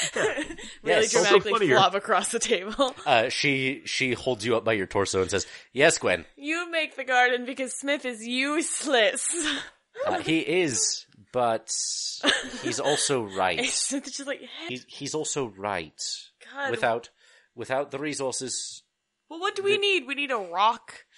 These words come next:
Speaker 1: and a rocket.
Speaker 3: We need a rock and a piece of string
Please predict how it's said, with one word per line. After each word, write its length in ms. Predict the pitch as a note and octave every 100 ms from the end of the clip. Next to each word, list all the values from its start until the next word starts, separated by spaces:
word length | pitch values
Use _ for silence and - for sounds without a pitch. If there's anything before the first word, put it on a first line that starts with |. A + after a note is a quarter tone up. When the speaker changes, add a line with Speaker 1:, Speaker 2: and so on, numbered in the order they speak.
| _ _ _
Speaker 1:
and 200 | - F#3+
a 80 | F3
rocket. 800 | C#3 E3 F3+ F3+ F#3+ G#3+ - - _ _ _ -
Speaker 3:
We 120 | G#2+
need 340 | A#2+ B2+ B2 G#2+
a 100 | G2+
rock 420 | G2 A2+ A#2+ - - -
and 160 | G2+
a 60 | G2 -
piece 340 | - A#2+ A#2 -
of 140 | F#2
string 760 | - - - G#2+ G#2+ G#2 G2+ G#2